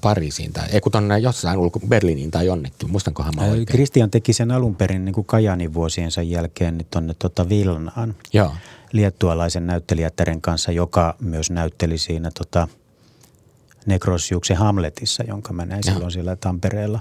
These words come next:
Speaker 1: <laughs>
Speaker 2: Mutta et mä oon siis itse tehnyt sen Rikoksen ja rangaistuksen Lahden kaupungin teatteriin kaksituhatta kuusi. Ja silloin Suvisini Peltola näytteli Sonjan roolia siinä, ja nyt me palataan, niinku, Suvisinin kanssa tähän, niinku, saman materiaalin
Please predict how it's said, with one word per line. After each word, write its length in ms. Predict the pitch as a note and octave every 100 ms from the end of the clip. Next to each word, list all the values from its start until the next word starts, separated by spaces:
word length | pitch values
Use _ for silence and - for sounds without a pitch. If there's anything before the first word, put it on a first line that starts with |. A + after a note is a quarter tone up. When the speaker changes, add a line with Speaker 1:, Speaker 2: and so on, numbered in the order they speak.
| - -
Speaker 1:
<laughs> 420 | - - - -
Speaker 2:
Mutta 240 | F2+ -
et 80 | F2+
mä 120 | F#2+
oon 100 | F#2+
siis 200 | E2+ F#2
itse 220 | G#2+ - F#2
tehnyt 400 | - F#2 F#2+ F#2
sen 180 | - F#2+
Rikoksen 380 | G2 G2 F2+ G2
ja 60 | F#2+
rangaistuksen 680 | G2 F#2+ F2 - - G2
Lahden 280 | G#2 F#2+ D#2+
kaupungin 480 | - D2+ E2 D#2+ D2
teatteriin 680 | E2+ D#2 - E2+ E2 D#2+ E2+ -
kaksituhatta 600 | E2 - F#2+ E2+ - F2+
kuusi. 500 | G#2+ F#2 D#2+ E2+ - - - - - - -
Ja 60 |
silloin 280 | E2 E2+ E2
Suvisini 540 | - G2 F2+ - E2+ E2+
Peltola 500 | G#2+ F#2+ - E2 D#2
näytteli 440 | D#2+ D#2 F2 E2
Sonjan 380 | - E2+ D#2+ D2+
roolia 420 | E2 D#2+ D#2+ D#2+ D#2+
siinä, 360 | F2 D#2+ D#2+
ja 160 | D#2 D#2
nyt 220 | E2 -
me 80 | D#2+
palataan, 460 | E2 D#2+ - D#2+
niinku, 180 | D#2+ D#2+
Suvisinin 580 | - F2 E2 - D2+ D#2
kanssa 340 | F2+ F2+ -
tähän, 260 | - F2 F2+
niinku, 160 | F#2 -
saman 320 | - E2+ E2
materiaalin 680 | F2 - F2 E2+ E2+ F2+